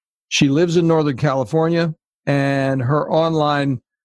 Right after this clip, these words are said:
site is yvonne talley dot com. We'll talk more about that in a moment. As a successful career woman, it was Yvonne's own struggles with life balance that landed her in the E R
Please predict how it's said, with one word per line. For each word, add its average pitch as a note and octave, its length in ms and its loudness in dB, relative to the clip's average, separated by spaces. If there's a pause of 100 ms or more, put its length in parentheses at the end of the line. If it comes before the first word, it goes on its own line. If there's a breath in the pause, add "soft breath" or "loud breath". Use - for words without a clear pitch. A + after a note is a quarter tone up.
site E3+ 520 0
is B2+ 240 -2
yvonne C#3 360 0
talley D3+ 360 -2
dot C#3+ 240 -2
com. D3+ 260 0
We'll B2+ 120 -4
talk B2 260 -2
more C3 140 2
about B2+ 240 -2
that C#3 140 -2
in A#2+ 60 -8
a A#2+ 40 -2
moment. D3+ 340 0 (460)
As E3 400 0
a E3 260 2
successful E3+ 600 -2
career F3+ 340 2
woman, C#3+ 260 2
it C#3 80 -2
was B2+ 140 0
Yvonne's D3+ 500 0
own F#3+ 180 2
struggles F3 540 -2
with B2+ 220 -2
life D3+ 320 0
balance D#3+ 500 -2 (540)
that C#3 100 0
landed E3 540 0
her E3 400 0
in C3+ 300 0
the B2+ 200 0
E E3 260 4
R A#2+ 440 0